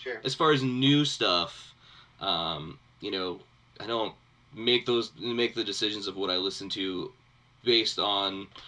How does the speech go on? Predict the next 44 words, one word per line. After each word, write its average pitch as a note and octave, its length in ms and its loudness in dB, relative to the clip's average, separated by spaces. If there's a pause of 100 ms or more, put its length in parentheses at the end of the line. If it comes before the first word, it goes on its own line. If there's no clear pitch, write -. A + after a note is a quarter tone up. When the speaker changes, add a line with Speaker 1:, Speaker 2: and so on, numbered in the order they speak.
(360)
Speaker 2:
um, F2+ 460 -2
you F#2+ 100 -6
know, G2 100 0
the F#2+ 120 -6
faith G#2 340 0
of F#2+ 120 -2
the F#2+ 120 0
artist G2 400 -2
that F#2+ 120 -4
I'm G2 180 -4
looking, G#2+ 420 -4 (180)
that F#2+ 140 -6
I'm G2 200 -8 (100)
Speaker 1:
Yeah, - 180 -8 (160)
Speaker 2:
but A2+ 220 0
Speaker 1:
I B2 80 -4
don't B2 160 -6
either. G2+ 220 -12 (300)
Yeah. A2 120 -12
Speaker 2:
so D#3+ 180 2
it's, D#3+ 220 0
you D#3 100 2
know, D3+ 100 6
it's, C#3+ 140 6
it's C3 180 2
just D3 160 0
interesting C#3 480 2
'cause A#2 140 -2
it's A2+ 140 -4
such - 260 0
a, G2+ 300 2 (340)
like, F#2+ 160 -2
people A2 280 -4
draw G2+ 360 2
such - 680 -2
interesting G#2 500 -4
lines F#2+ 480 0
when F#2+ 120 -4
it - 140 -4
comes G2 440 -6
to, F#2+ 460 -2 (140)
um, D#2+ 420 -6 (320)
this G2 320 -4
genre. F2+ 540 0